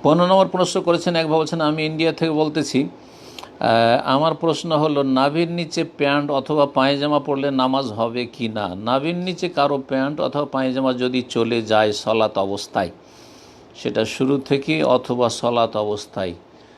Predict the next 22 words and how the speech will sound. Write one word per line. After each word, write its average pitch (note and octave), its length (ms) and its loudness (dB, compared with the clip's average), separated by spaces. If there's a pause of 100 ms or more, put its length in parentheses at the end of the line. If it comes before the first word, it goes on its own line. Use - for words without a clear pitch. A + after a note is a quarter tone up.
সামনের D#3 520 0
দিকে E3+ 200 2
নাভির D3+ 280 0
নিচে D#3 280 -4
চলে E3 300 -2
গেল E3 160 0
অথবা D3+ 360 2
পিছন F3 380 -2
দিকে E3+ 200 0
এতটা D#3+ 420 2
নেমে D#3+ 320 -4
গেল D#3+ 300 0
যাতে D3 380 0
নাভির B2+ 380 0
নিচে C3 280 -4
চলে A#2+ 260 -4
যাচ্ছে, G#2 300 -6 (120)
তাহলে C#3 640 -2
সলাত G#2+ 520 -4
নষ্ট G2+ 340 -10
হয়ে F#2+ 180 -4
যাবে। D#2+ 280 -10